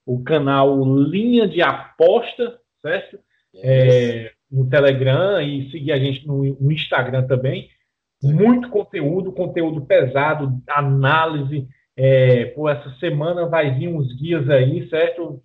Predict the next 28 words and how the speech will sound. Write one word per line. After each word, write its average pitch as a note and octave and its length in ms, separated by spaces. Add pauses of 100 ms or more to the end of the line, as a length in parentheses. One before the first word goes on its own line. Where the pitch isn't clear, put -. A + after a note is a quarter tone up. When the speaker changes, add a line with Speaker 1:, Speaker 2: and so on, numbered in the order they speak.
Speaker 1:
Surpresa E3+ 580
total D#3+ 560
para C#3+ 220
o C3 100
pessoal, C#3+ 720 (200)
que C#3 80
vai D#3+ 120
auxiliar F3 580
muito F3 260
nessa F#3+ 280
caminhada, F3 580
viu? C3+ 280 (200)
Caminhada D3 600 (300)
árdua, F#3 580
mas F3+ 380
muito F3+ 720
recompensadora. D3 880 (500)
Foi F#3 100
um G3 100
prazer, G3+ 560 (420)
abraço E3 480
aí F3+ 100
a E3 140
todos F#3+ 340
e G3+ 40
até F#3+ 200
a A#3 60
próxima. G3 420